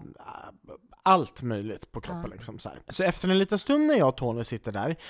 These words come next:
Speaker 1: så kommer det in ett par, en man och en kvinna. De väntar då på att en annan behandlare ska liksom ta hand om dem.
Speaker 2: Ja.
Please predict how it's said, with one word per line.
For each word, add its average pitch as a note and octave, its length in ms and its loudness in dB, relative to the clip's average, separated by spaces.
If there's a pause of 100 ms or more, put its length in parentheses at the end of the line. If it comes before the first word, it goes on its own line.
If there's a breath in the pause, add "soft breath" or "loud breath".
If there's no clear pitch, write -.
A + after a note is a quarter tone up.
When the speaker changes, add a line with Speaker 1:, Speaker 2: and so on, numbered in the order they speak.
(160 loud breath)
Speaker 1:
så - 160 -4
kommer F3 300 2
det D#3 100 -2
in A#2+ 420 -2
ett B2+ 220 -8
par, G#3 540 4
en C3+ 160 -2
man A#3 280 2
och A3+ 140 -4
en A3 100 -2
kvinna. B2+ 520 0
De C3+ 300 2
väntar B2+ 380 0
då A2 100 -2
på G#2 260 -8
att - 140 -10
en A2+ 100 -4
annan C3 720 -2
behandlare G2+ 680 -4
ska - 200 -10
liksom F#2+ 320 -8
ta G#2 120 -8
hand G2+ 340 -8
om G#2+ 120 -6
dem. F3 300 -6 (140)
Speaker 2:
Ja. E3 180 -4